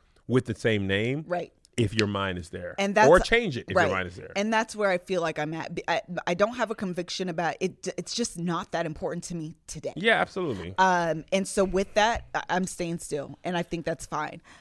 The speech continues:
Speaker 2: As I, um, fill up that space, as I do the things that I want to do and whatever, maybe I'll, it'll come with a stronger conviction, and I want, but right now it's just not. Um, and I think it's also okay to be like,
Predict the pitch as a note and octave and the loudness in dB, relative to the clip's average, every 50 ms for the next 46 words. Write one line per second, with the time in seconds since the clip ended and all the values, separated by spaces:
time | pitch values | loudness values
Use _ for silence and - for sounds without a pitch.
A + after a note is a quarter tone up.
0 | - _ _ _ _ F3 G3 G#3 A3 A#3 A#3 A#3+ A#3+ - _ - F3+ F3 F3 E3 | -20 _ _ _ _ 2 4 4 6 4 4 2 0 -4 _ 0 0 0 0 0
1 | D#3+ E3 D#3+ D#3+ D#3+ D#3 D3+ - - D#3+ D#3 D3 D3 D3 D3 C#3+ C#3 D#3 - _ | 0 0 0 -2 -2 -2 -4 -6 -6 -8 -6 -6 -6 -6 -8 -8 -10 -10 -14 _
2 | _ _ - _ _ _ _ _ _ _ _ _ _ _ - A3+ G#3+ G3 F#3+ F3+ | _ _ -20 _ _ _ _ _ _ _ _ _ _ _ 0 0 2 4 2 2
3 | D#3 - _ D#3 E3 G#3 - A2 - - - - - - D3 D#3+ B2 C#3+ - - | 2 0 _ -6 -4 -4 -4 -4 -6 -10 -16 -16 -10 -8 -8 -8 -8 -12 -14 -6
4 | - F3+ F3+ F#3 F#3+ F3+ F3+ F3 E3+ F3 D3+ E3 F3+ F3+ F3+ F3+ E3+ D#3 - _ | -2 0 2 2 2 2 0 -2 -2 -2 -2 -2 -2 -2 -2 -2 -4 -6 -10 _
5 | _ - E3 E3+ E3 - F3 E3+ D#3+ D#3+ D3+ E3+ D#3+ D3+ D3+ D3+ D#3 D#3 D#3 - | _ -6 -4 -4 -2 -2 -4 -6 -6 -6 -4 -4 -2 -2 -2 -4 -4 -6 -8 -8
6 | - - E3+ D#3+ C#3+ D3+ D3+ D3+ D#3 C#3+ C3 D3 D#3 D#3 D#3+ D3+ F3 G#3+ A#3 - | -8 -8 -8 -6 -4 -4 -4 -4 -4 -4 -4 -4 -4 -4 -4 -2 -2 -2 -2 -2
7 | _ _ - - - - B3+ C#4+ D#4+ D4+ C#4 G#3+ - - G#3 G#3 G3 - A3 G3 | _ _ -8 -8 -6 -2 0 0 2 2 2 2 2 2 0 0 0 -2 -4 -4
8 | F#3 F3+ - - E3+ - - E3+ D#3+ D3 D3+ D3 - E3+ D3+ C#3+ C#3+ - - - | -4 -6 -6 -8 -8 -6 -4 -6 -6 -6 -8 -8 -10 -10 -8 -10 -10 -12 -12 -10
9 | C#3+ D3 D3+ D3 D3+ D3 D3 C#3+ D3 D3 C#3 - _ _ - G3 F3 G3 G3 F3+ | -10 -10 -8 -8 -6 -6 -6 -6 -8 -10 -10 -12 _ _ -14 -4 4 4 4 4
10 | - G3+ G#3+ G#3+ - F3+ F#3 F3+ F3+ F3+ G3 G3+ F#3+ A#3 _ _ _ - F#3 F3 | 4 2 2 2 2 0 0 0 0 -2 -2 -4 -8 -14 _ _ _ -8 -8 -6
11 | - F3 F3 - - E3+ D#3+ D#3+ E3+ A#3+ - _ _ - - - - - - _ | -6 -6 -8 -8 -8 -8 -6 -6 -6 -8 -10 _ _ -20 -20 -20 -20 -20 -20 _
12 | _ - F#3 F3+ E3+ E3 D#3+ D#3 D#3 D#3 D3 C#3+ E3 - _ _ _ _ _ _ | _ -2 0 0 0 -2 -2 -2 -4 -6 -8 -12 -14 -18 _ _ _ _ _ _
13 | _ _ _ _ _ _ - - _ - A3 A3 A3+ A3+ G#3+ - A3 G#3+ G3 G#3 | _ _ _ _ _ _ -20 -20 _ -10 -6 -4 -4 -4 -4 -4 -4 -2 -2 -2
14 | F#3 - - E3+ F3 G3+ - - G#3 F3+ - F3 F3 E3+ - - F#3 E3+ E3+ - | -4 -2 0 0 0 0 -2 -2 -2 0 0 0 -2 -2 -4 -4 -2 -2 -2 -2
15 | - E3+ C3 E3 D#3+ C#3 C#3 C#3 B2 A2+ B2 - _ | -6 -6 -6 -4 -4 -2 -2 -2 -2 -4 -6 -8 _